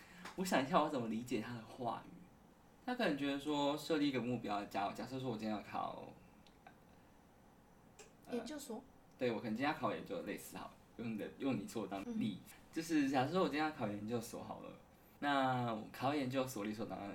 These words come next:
Speaker 1: 我考到我的目标，就像我前面说，达到目标就会快乐。
Speaker 2: 嗯。
Speaker 1: 好，那我今天考到研究所了，我今天在考研究所的过程中，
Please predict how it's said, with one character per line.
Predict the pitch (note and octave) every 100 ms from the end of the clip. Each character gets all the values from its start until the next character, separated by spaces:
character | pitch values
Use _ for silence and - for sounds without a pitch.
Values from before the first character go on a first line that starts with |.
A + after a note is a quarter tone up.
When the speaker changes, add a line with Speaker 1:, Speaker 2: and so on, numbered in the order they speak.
| G2+
Speaker 1:
我 |
考 | G#2+ A2
到 | G#2+
我 | F2+
的 | -
目 | G2+ F2+
标， | E2+ -
就 | -
像 | B2
我 | A2
前 | -
面 | G2
说， | G2+ F#2
达 | G2
到 | G#2+
目 | A2+ G#2+
标 | F#2 F#2
就 | F2+
会 | F2
快 | - F#2+
乐。 | F2 D2 - - - - -
Speaker 2:
嗯。 | A#3+ G#3 G3+
Speaker 1:
好， | G#3+ A2
那 | C3
我 | A#2+
今 | B2
天 | B2+
考 | A#2
到 | C3
研 | A2
究 | A#2 B2+
所 | A2+ D#2+ D#2
了， | C#2 - - - -
我 | A#2
今 | D3
天 | E3+
在 | E3
考 | B2+
研 | B2
究 | C#3+
所 | B2
的 | A2
过 | B2+
程 | B2 A2 G#2+
中， | A2 G#2+ G#2+